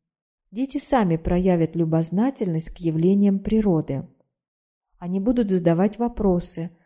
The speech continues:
о том, что видят и слышат, и родители должны использовать всякую возможность направлять их и терпеливо отвечать на несложные вопросы.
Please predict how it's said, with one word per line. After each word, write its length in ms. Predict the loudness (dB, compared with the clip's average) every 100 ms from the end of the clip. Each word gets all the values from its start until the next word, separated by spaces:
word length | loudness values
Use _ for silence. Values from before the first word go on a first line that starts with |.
| _
о 120 | -20
том, 200 | -8 -6
что 240 | -6 -8 -10
видят 520 | -4 -2 0 -2 -4
и 140 | -8
слышат, 680 | -8 -4 -2 -2 -4 -8 -10 _ _ _ _ _ -6
и 80 |
родители 600 | -2 0 0 0 0 0 2
должны 360 | 2 2 2
использовать 640 | 2 0 0 2 2 0 -2
всякую 540 | -4 -2 -2 -2 0
возможность 840 | 0 0 2 4 2 0 -4 -4
направлять 720 | -8 -4 -2 0 2 0 -2
их 240 | -8 -10 _ _ _ -20 _
и 100 | -6
терпеливо 720 | -2 -2 0 0 2 4 4
отвечать 640 | 2 0 -4 -2 -2 -2
на 200 | -4 -2
несложные 720 | 0 0 -2 -2 -2 0 0 2
вопросы. 800 | -2 -2 -2 -2 -6 -12 -12